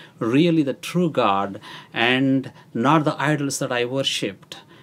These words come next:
And then when I said, uh, "I would not worship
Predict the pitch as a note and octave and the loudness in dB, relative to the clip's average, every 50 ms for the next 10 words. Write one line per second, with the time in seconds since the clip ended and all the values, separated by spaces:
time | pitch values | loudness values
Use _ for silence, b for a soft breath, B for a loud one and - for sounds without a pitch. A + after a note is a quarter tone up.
0 | B B B A2 G#2+ A2+ A2 A2+ A2 A2 G#2+ G#2+ G#2 G#2 G2+ - - - D3 C#3+ | B B B -2 0 0 2 0 0 2 2 0 0 0 -2 -4 -4 -2 -2 0
1 | B2+ G#2+ F#2+ - - B B B B B B - A2+ G#2+ G#2+ G#2+ G#2 G2 F2 E2+ | 0 -2 -4 -6 -14 B B B B B B 0 2 4 4 4 2 -2 -4 -4
2 | F2 G2+ G#2+ A2+ A#2+ A2+ A2 A2 A2+ A2+ G2+ G#2 A2 C3 C3+ - - - - - | 0 2 2 2 2 2 0 0 0 0 -2 -4 -8 -14 -16 -18 -20 -20 -14 -8
3 | - A2+ A2+ A2+ C3+ D#3+ F3 F3 F3 E3 D#3 D3+ - - - - A2 G2 F#2 - | -4 -2 0 2 4 4 4 2 0 -4 -4 -4 -4 -6 -6 -6 -4 -6 -6 -8
4 | - | -12